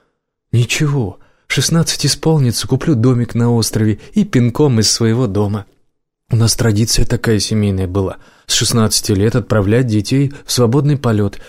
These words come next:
и я лично был с этим полностью согласен и собирался и дальше следовать заветам прадеда. Но если у дочурки обнаружится дар, тогда пойдет в академию.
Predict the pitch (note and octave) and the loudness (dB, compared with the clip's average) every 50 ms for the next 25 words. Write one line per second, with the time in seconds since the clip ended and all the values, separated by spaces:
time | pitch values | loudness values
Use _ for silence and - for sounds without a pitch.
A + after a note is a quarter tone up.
0 | - - - B2+ A#2+ A#2+ B2+ D3 C3 - - B2 A2 G#2 A2 G2+ - A#2 G2 G#2+ | -8 -2 0 2 4 4 4 2 0 0 -2 0 0 0 0 0 -2 -2 0 0
1 | G#2 F#2+ A#2+ C3+ C3 A#2+ A2 - - A2 F#2+ - G#2+ F#2 F#2 G2+ G2+ G2 - G2+ | 0 0 0 0 2 0 0 -2 -4 -4 -4 -2 -2 0 0 0 0 0 0 -2
2 | G2+ F#2+ - A2+ G2+ F#2 G2+ A2+ A#2+ A2 - B2 G#2+ F#2+ G2+ G#2 G#2 - - A2 | -2 -2 -2 -2 0 0 0 0 0 0 0 0 0 0 0 0 0 -2 -4 -6
3 | - - A#2 G#2+ A2 A2 G2 G2+ G#2+ G#2 G2+ G#2 G2 - G#2 G2 - G#2 G2+ F#2+ | -2 0 0 2 2 0 0 0 0 2 0 0 0 0 -2 -2 0 0 0 0
4 | F#2 F#2+ F#2+ F#2+ - - - - _ _ _ _ _ _ _ _ _ - A2 A2+ | -2 -4 -6 -8 -12 -16 -20 -20 _ _ _ _ _ _ _ _ _ -2 0 2
5 | A2 G#2 G#2+ A#2 G#2 - A#2+ A#2 - C#3 A#2 A2+ G2+ - C3 A#2 G#2 - A2 G2 | 4 4 4 2 2 0 0 0 2 2 2 2 0 0 -2 -2 0 0 0 0
6 | G#2 G#2+ A2 A2 G#2 G2 F#2 - - G#2 F#2 G2 G#2 A#2 - - A2 F2+ F#2 A2 | 2 2 2 2 0 0 -2 -2 -4 -2 0 0 0 0 0 -2 -2 -2 -2 -2
7 | - - B2 G2+ G2 A2+ - - A#2+ G#2 - G#2 F#2+ F2+ F#2+ F#2+ G2 G2+ F#2 G#2 | 0 0 0 0 0 -2 -2 -2 -2 -2 -2 -4 -4 -2 -4 -4 -4 -6 -8 -10